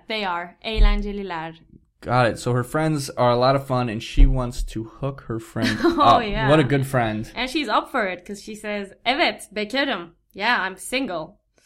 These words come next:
Speaker 1: And she asks, "Tamam, hepimiz ne zaman buluşuyoruz?"
Speaker 2: Okay,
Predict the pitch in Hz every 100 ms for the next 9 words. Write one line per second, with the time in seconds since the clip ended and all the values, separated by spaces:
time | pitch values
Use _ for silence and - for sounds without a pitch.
0 | _ _ _ _ 196 190 190 - 208 208
1 | 214 - - - 254 285 240 196 247 254
2 | 233 226 214 247 320 302 208 190 185 185
3 | 175 170 170 - _ _ - - - 131
4 | 165